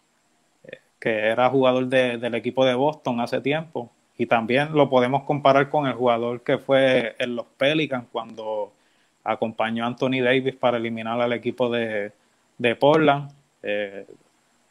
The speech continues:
tuvo también un, un buen juego excelente.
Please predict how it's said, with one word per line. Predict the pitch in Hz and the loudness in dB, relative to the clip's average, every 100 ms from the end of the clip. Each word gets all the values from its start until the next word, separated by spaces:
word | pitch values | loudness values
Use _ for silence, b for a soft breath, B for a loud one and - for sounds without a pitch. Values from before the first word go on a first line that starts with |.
| - | -2
tuvo | 123 120 | 0 2
también | 127 127 131 | 2 2 0
un, | 131 123 131 | -2 -4 -4
un | 131 | -2
buen | 123 127 120 | 0 0 4
juego | 131 123 123 117 107 - _ _ - | 4 4 2 0 -4 -8 _ _ -2
excelente. | 127 - 127 123 160 170 - 131 | 0 2 4 4 2 0 -2 -2